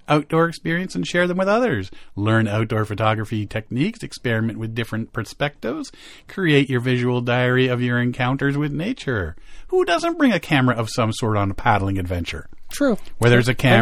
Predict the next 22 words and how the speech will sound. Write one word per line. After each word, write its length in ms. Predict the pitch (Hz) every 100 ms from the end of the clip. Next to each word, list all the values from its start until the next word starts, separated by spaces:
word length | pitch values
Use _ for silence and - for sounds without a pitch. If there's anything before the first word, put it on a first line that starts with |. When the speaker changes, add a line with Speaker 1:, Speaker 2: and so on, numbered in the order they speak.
| 123
Speaker 2:
see 60 | 135
Speaker 1:
camera, 140 | 151
Speaker 2:
it. 60 | 156
Speaker 1:
your 140 | 113 - -
phone, 560 | 120 120 127 139 151
or 80 | 170
whatever. 380 | 175 139 120 - - - - - - - -
Paddling. 680 | - - 202 190 180 170 175 - - - -
<laughs> 420 | - - - -
Number 300 | 113 117 135
five, 640 | - 165 196 226 98 - - - - - - - -
fishing 600 | 302 - 277 262 247 240
serenity. 880 | - 214 190 170 143 - 95 80 - -
Speaker 2:
Yeah, 280 | - 117 175 -
absolutely. 680 | 120 120 - 110 120 104 98 -
Speaker 1:
For 120 | -
those 260 | 113 117 113
seeking 220 | 135 123
tranquility 600 | 120 127 120 120 131 127
by 200 | 120 127
the 80 |
Speaker 2:
<clears throat> 40 | 120